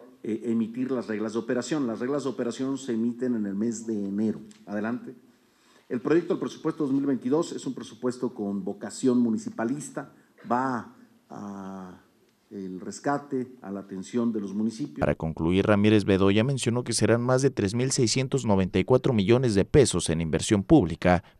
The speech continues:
Speaker 2: para el tema de las obras, pues recalcó que se implementarán proyectos para el beneficio de la educación, salud y bienestar social.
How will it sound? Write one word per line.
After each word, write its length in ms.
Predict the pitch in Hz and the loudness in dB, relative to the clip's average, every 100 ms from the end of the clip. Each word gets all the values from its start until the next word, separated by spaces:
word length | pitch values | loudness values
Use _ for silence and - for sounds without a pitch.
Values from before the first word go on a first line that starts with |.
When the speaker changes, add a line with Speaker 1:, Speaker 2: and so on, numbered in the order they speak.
| - | 6
Speaker 2:
para 160 | 190 | 8
el 100 | 196 | 8
tema 300 | - 165 143 | 6 4 6
de 80 | 92 | 4
las 200 | 87 - | 4 6
obras, 460 | 156 87 71 67 - - - | 6 6 4 0 -6 -14 -12
pues 140 | - 85 | -2 0
recalcó 400 | 78 80 78 98 | 0 -2 0 0
que 120 | 110 | 0
se 100 | - | 0
implementarán 600 | 120 147 143 120 117 127 | 2 2 2 2 4 4
proyectos 680 | 117 104 135 127 - 87 82 - - _ | 4 6 6 4 4 0 0 -8 -20 _
para 160 | 101 | 6
el 80 | 165 | 8
beneficio 520 | 170 160 131 143 - | 8 6 4 2 6
de 100 | 156 | 6
la 80 | 120 | 6
educación, 680 | 90 87 90 - 135 78 - _ | 4 2 0 4 4 2 -2 _
salud 440 | - - 90 151 196 - _ | -6 2 8 8 8 4 _
y 100 | 214 | 4
bienestar 540 | 202 196 135 - 113 - | 6 6 4 6 4 4
social. 600 | - 104 110 76 71 | 0 2 2 2 0